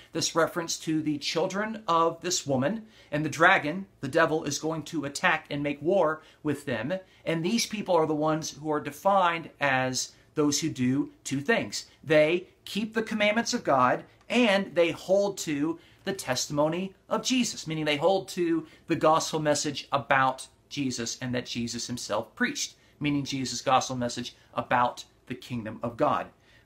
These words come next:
But these people are the ones who keep the commandments of God. So as I read this, I think I also need to be keeping the commandments of God. That will truly identify me as a child of this woman,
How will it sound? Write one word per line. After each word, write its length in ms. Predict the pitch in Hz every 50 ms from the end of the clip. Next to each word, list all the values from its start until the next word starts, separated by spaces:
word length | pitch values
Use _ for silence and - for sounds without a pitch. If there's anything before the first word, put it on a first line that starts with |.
| _
But 160 | - 151 147
these 180 | 147 175 170 -
people 360 | - - 151 151 160 147 147 -
are 180 | 135 139 135 135
the 80 | 135
ones 280 | 139 143 135 135 135 -
who 320 | - - 156 151 143 - -
keep 420 | - - - 254 254 240 233 - - _ _ _ _ _ _ _
the 80 | - -
commandments 800 | - - 160 143 143 135 131 135 131 131 - - - - - - _ -
of 160 | 147 156 143
God. 240 | 208 220 - - - - _ _ -
So 360 | - - 131 120 120 120 - _ _ _ _ _ _ _ -
as 120 | 120 -
I 60 | 139
read 200 | 123 123 131 135
this, 180 | 143 156 151 -
I 60 | 147
think 280 | 135 - 156 147 143 - -
I 120 | 135 165
also 300 | 190 262 285 - - 175
need 160 | 156 151 143 -
to 60 | 143
be 100 | 139 139
keeping 440 | 139 - 165 147 147 147 139 131 127 - - - _
the 80 | - 151
commandments 420 | 147 131 143 139 135 131 123 -
of 120 | 135 131 127
God. 280 | 131 120 113 123 127
That 180 | 123 143 139 -
will 280 | 156 156 139 127 - - _ _ _ _ _ -
truly 440 | - - - 247 247 226 202 185
identify 500 | 165 147 143 147 151 147 143 - 147 135
me 220 | 143 143 147 151 143
as 220 | 131 131 127 -
a 300 | - 135 131 127 131 127 123 -
child 540 | - - - 156 151 147 139 131 139 139 131 - - - - -
of 160 | 143 143 139
this 200 | 143 139 - -
woman, 320 | 135 117 117 131 151 -